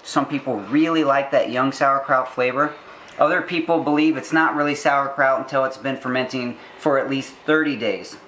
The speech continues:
Many diehards will go six months or longer before they really feel like they have a good sauerkraut. Well, that is truly up to your preference, your flavor. I happen to like it right around the thirty day mark. So I'm gonna wait another week on this one,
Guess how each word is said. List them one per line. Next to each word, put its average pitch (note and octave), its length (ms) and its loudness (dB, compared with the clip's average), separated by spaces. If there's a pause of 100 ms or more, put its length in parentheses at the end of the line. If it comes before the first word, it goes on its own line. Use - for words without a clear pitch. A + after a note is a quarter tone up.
(640)
Many F#3 340 2
diehards B2 680 2 (380)
will C#3+ 160 2
go C3 260 2
six - 400 -2
months C#3+ 340 2
or B2 100 0
longer C#3+ 440 2
before B2 340 -2
they A#2+ 140 0
really E3 320 0
feel D#3 260 0
like C3+ 240 4
they B2 120 -2
have A#2+ 160 2
a A2 60 -4
good A#2+ 260 -4
sauerkraut. G#2+ 640 0 (600)
Well, C#3 140 2
that E3 180 4
is D#3 160 -2
truly F3+ 380 0
up D#3+ 200 2
to D3+ 100 -2
your C#3 180 2
preference, C#3+ 680 0 (100)
your B2 220 0
flavor. C#3+ 560 2 (400)
I E3 140 4
happen F#3 320 2
to D3+ 100 4
like D3 240 2
it - 100 -6
right C3+ 320 2
around C#3+ 240 0
the B2+ 80 -4
thirty C3 340 -4
day B2 220 -2
mark. G#2+ 300 0
So C#3 120 0
I'm D3 120 2
gonna E3+ 120 4
wait D#3 220 2
another D3 320 2
week C#3+ 380 0
on A#2+ 160 0
this A#2+ 200 -2
one, G3 280 2